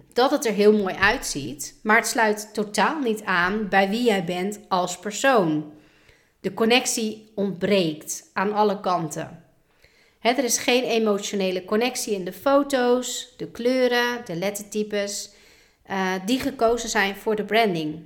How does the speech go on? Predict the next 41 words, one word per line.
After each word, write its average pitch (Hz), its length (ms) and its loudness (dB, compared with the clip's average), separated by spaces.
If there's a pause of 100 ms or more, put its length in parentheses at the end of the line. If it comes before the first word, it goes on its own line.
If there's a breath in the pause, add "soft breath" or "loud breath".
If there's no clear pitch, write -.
(100)
Het - 120 -16
geeft 269 300 0
niet 240 140 -2
het 214 140 -8
gevoel 240 480 -2
dat 214 240 -2
je 202 80 -6
wilt 220 640 2 (400 loud breath)
aan 214 160 0
de 202 80 2
bezoeker 196 640 -2
van 220 180 0
je 233 100 0
website 160 720 -4 (120)
of 214 140 -4
het 214 140 -12
gevoel 254 400 -8
dat 220 200 -2
ze - 160 -10
krijgen 214 680 0 (340 loud breath)
als 208 240 2
ze - 120 0
een 220 140 0
mail 294 240 2
van 202 260 -2
je 180 120 -2
ontvangen, 165 760 -4 (680)
een 185 160 0
bericht 208 320 2
van 202 220 0
je 190 80 2
lezen 190 340 0
op 233 100 -10
social 185 400 -6
media. 247 580 0 (460 loud breath)
Het 233 240 2
sluit 220 380 0
echt - 420 -6
totaal 214 640 2
niet 226 420 0
aan 202 300 2